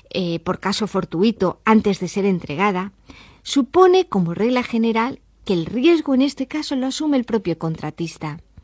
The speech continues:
de manera que éste pierde lo que ha puesto. Nos referimos tanto a los materiales como al trabajo en sí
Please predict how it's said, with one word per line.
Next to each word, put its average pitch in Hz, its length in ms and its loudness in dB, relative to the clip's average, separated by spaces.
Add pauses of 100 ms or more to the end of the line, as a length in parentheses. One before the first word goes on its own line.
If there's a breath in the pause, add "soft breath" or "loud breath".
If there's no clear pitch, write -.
(320 soft breath)
de 208 160 8
manera 247 480 4 (320 soft breath)
que 208 120 8
éste 254 220 2
pierde 311 640 2
lo 190 220 2
que 180 120 -2
ha 160 120 -4
puesto. - 420 -12 (220)
Nos 165 120 -6
referimos 185 640 0
tanto 165 220 -6
a - 20 -6
los 156 160 -8
materiales 233 580 0
como 254 240 4
al 262 140 4
trabajo 285 520 2
en 156 160 -4
sí 151 320 -10